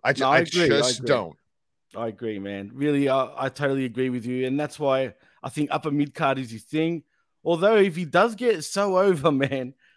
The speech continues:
Speaker 1: T N T title, I could see.
Speaker 2: Oh, definitely, definitely, definitely T N T title. No, no doubt about it. Heck, maybe a T B S title run.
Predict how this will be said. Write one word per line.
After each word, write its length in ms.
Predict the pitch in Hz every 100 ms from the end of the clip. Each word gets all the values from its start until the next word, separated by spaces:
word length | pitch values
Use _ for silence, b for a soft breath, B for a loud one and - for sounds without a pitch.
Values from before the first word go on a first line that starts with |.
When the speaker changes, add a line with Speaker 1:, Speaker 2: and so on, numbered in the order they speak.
| _ -
Speaker 1:
T 220 | 294 269
N 160 | 285 247
T 240 | 285 349
title, 400 | - 226 185 160
I 120 | 139
could 180 | 131 113
see. 220 | - 107 196
Speaker 2:
Oh, 160 | 175 95 -
definitely, 460 | 196 - 127 90 - _
definitely, 440 | 143 170 135 98 - _ _
definitely 280 | 147 165 175
T 180 | 165 151
N 80 | 120
T 180 | 135 139
title. 420 | 127 107 104 110
No, 160 | 117 139 _ _ _ _ _ _ _ _
no 220 | 165 156 156
doubt 220 | 151 139
about 260 | 110 147 120
it. 100 | - _ _
Heck, 320 | 220 220 - _ -
maybe 300 | 139 165 190
a 40 |
T 220 | 175 190 190
B 180 | 180 202
S 120 | 208
title 300 | 220 208 160
run. 340 | 135 101 78